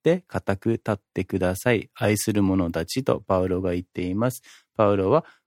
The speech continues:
このピリピの兄弟たち、弟子たちに、イエスにあっ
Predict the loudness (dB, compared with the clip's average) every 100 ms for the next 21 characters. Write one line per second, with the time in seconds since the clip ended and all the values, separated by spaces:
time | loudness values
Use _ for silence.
0 | _ 2 4 4 0 -4 -2 -2 0 0
1 | -2 -6 -6 0 2 2 0 -4 -6 -10
2 | -14 _ -2 0 2 0 0 2 2 2
3 | -10 _ _ 4 4 4 2 4 4 2
4 | 0 0